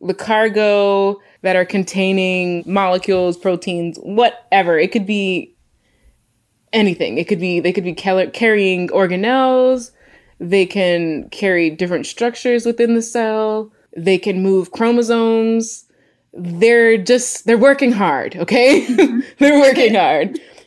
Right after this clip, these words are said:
And they move in particular ways.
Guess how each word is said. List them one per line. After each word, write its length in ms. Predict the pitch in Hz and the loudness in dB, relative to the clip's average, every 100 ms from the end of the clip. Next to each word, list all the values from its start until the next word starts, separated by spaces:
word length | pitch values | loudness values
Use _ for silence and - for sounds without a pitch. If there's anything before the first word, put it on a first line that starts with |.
| _ | _
And 320 | 247 247 233 190 | 0 4 2 4
they 240 | 254 294 | 4 4
move 680 | 254 269 311 302 277 247 - _ _ _ _ _ _ | 4 4 4 4 2 -2 -16 _ _ _ _ _ _
in 220 | 240 254 | 2 2
particular 600 | 233 226 226 226 226 220 | 2 2 2 2 0 0
ways. 340 | 190 190 170 | 2 2 0